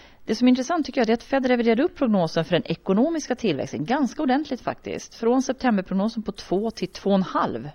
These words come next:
för nästa år, men inte lyfter inflationsprognosen.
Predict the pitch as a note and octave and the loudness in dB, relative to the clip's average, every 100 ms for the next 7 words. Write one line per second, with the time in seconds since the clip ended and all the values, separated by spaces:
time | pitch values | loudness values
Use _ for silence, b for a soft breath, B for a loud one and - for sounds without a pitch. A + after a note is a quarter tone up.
0 | - D#3+ D3 - - A3 B2 A#2+ - b | -10 -4 -4 -2 -2 0 0 0 -4 b
1 | b b F3+ - F#3+ D#3 D#3+ D3+ - C#3 | b b -8 0 0 0 -2 -4 -4 -8
2 | D3 D3+ C#3+ - G3 G#3+ - C#3+ | -6 -10 -8 -4 -2 -2 -2 -4